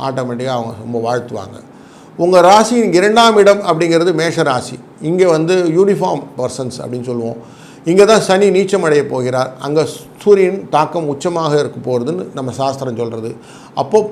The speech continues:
போக்குவரத்து துறையில இருக்கக்கூடிய காவல் நிறுவனக்காரர்களுக்கு உங்களால் முடிந்த வரைக்கும் இந்த தண்ணீர் எல்லாம் பருகுவது, தாகசாந்தின்னு சொல்லுவோம், அது கொடுப்பது,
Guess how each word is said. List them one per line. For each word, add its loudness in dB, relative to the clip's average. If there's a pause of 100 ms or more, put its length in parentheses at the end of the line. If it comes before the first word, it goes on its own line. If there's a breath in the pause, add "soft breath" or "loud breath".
(120)
போக்குவரத்து 6
துறையில 4
இருக்கக்கூடிய 0
காவல் 2 (200)
நிறுவனக்காரர்களுக்கு -4 (380 loud breath)
உங்களால் 4
முடிந்த 2
வரைக்கும் 0
இந்த -4
தண்ணீர் 0
எல்லாம் 0 (240)
பருகுவது, 0 (120)
தாகசாந்தின்னு 0
சொல்லுவோம், -6 (120)
அது -8 (140)
கொடுப்பது, -8